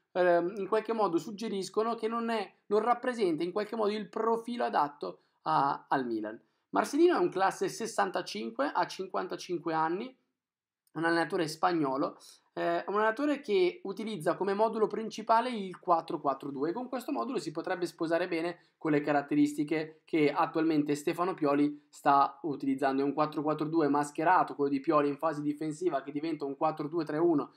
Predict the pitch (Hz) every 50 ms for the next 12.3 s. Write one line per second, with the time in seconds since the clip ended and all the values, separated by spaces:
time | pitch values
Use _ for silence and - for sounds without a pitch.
0 | _ _ _ _ 165 151 151 185 196 185 190 226 220 - 151 151 147 - 160 143
1 | 151 156 165 175 170 165 165 170 - - _ _ - 185 180 180 190 175 185 170
2 | 160 160 160 165 175 185 196 190 165 151 151 147 143 151 143 143 - - _ _
3 | 165 160 156 151 147 147 147 143 143 139 - - 135 131 120 - - 123 120 120
4 | 131 135 170 233 233 202 226 - - 170 170 175 180 175 - - _ _ - 151
5 | 151 151 160 156 143 156 151 156 196 180 165 151 151 - - 139 127 - _ -
6 | 202 208 196 180 180 175 175 180 180 175 180 175 170 - 196 180 165 156 165 170
7 | 175 160 - 190 180 170 170 170 180 175 151 156 147 156 156 165 160 143 151 147
8 | 147 143 - - 175 - - 185 170 160 151 147 147 151 151 156 156 156 - _
9 | _ _ 147 147 143 - 147 139 135 131 127 127 123 - 127 123 113 110 110 113
10 | 117 117 - _ _ _ - 175 170 175 190 185 175 165 160 156 - 170 165 175
11 | 175 165 160 170 160 151 160 147 147 147 151 - 170 160 - 156 143 143 - 156
12 | 147 147 160 156 170 -